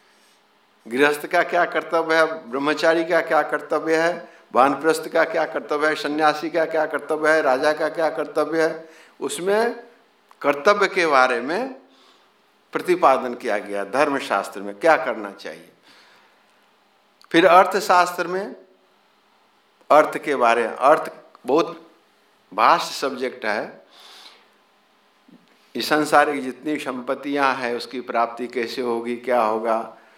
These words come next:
तो उसके बारे में विस्तार से है। कामशास्त्र,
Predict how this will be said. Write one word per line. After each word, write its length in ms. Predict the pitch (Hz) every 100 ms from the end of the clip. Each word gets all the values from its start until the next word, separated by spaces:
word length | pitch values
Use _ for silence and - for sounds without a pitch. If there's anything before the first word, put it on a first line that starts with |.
| _ - - - - _ _ -
तो 80 |
उसके 220 | 170 - 180
बारे 280 | 151 147
में 80 | 147
विस्तार 440 | 131 120 - 131 123
से 200 | - 127
है। 440 | 123 113 113 - _ _ - - - - _ _ _ _ _ _ _ _ _ -
कामशास्त्र, 800 | 151 156 156 156 143 135 131 123